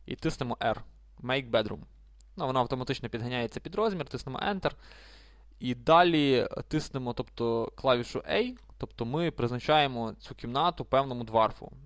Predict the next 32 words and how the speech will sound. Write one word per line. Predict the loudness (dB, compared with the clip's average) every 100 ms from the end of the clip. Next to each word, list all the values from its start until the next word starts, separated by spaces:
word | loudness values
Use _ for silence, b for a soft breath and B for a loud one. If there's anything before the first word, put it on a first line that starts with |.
| -10
І | -6
ось | -4 -6
у |
нас | -8
перший | -2 -2 -4
в |
списку | -8 -6 -8 -8 -12 -12
містер | -14 -8 -6
Мік. | -6 -10 -14 -20 -20 -20 -20 -20 -20 -20 -20 -20 -20
М, | -16 -16 -18 -20 -16
тут. | -14 -14 -18 -20 b b b
І | -20
це | -2 -2
буде | 0
його | 0 0
кімната. | -4 -8 -8 -10 -16 -20 -20 -20 -20 -20 -20 -20 -20 -16
Все, | -2 0
тепер | 2 0 0
він | 0
буде | -4 -4
ночувати | -4 -2 0 0
тільки | -2 -8
в | -8
цій | -6 -6
кімнаті, | -6 -6 -4 -4
і | -6
ніхто | -6 -6
інший | -6 -8 -8
в |
ній | -8
не | -6
може | -6 -6